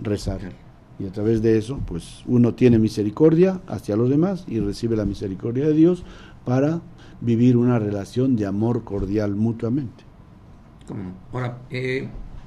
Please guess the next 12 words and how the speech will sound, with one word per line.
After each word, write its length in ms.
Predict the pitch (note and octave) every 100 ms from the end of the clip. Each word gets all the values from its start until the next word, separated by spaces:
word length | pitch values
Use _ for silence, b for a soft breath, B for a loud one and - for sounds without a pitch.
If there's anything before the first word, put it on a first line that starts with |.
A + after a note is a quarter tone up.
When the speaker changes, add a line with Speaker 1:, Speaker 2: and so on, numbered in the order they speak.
| - - - - - - - - - - - - -
Speaker 2:
por 120 | B2+
último, 400 | C3+ C#3+ C#3 -
¿qué 120 | D3
le 100 | C#3
pasaría 600 | C3 A2+ A2 A2+ A#2 -
a 60 | G#2+
una 400 | G#2+ G#2+ G#2+ -
so-, 300 | - - G2 - - - -
sociedad 520 | G#2 F#2 G2 G2+ - - - - - - - - - - -
donde 380 | G2+ A#2 A#2 A2
la 120 | G#2+
relación 680 | G2+ G2+ G2 - B2 B2